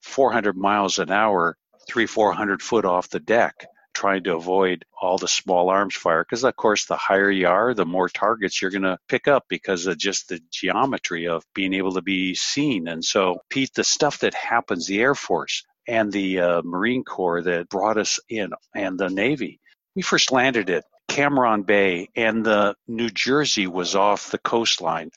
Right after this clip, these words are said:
I don't know how many miles, but that's the one with the sixteen-inch guns. And I'll tell you what, pretty amazing stuff.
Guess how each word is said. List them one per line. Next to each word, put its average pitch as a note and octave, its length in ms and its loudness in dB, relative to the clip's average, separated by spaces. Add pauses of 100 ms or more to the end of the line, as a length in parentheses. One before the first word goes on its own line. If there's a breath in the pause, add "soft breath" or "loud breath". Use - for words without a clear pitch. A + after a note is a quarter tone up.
I - 140 2
don't A#2+ 160 0
know F2 80 0
how F2+ 280 0
many D#2+ 240 -4
miles, C2+ 580 -6 (260)
but - 120 -6
that's F3+ 240 2
the B2+ 80 4
one A2 180 0
with G2+ 100 -2
the - 100 -8
sixteen-inch G2 800 -2
guns. D#2+ 680 -6 (320 soft breath)
And G2 520 0 (180)
I'll B2+ 180 2
tell - 260 -2
you G2+ 160 0
what, F#2 340 2 (480)
pretty - 520 -2
amazing F2 680 0
stuff. - 500 0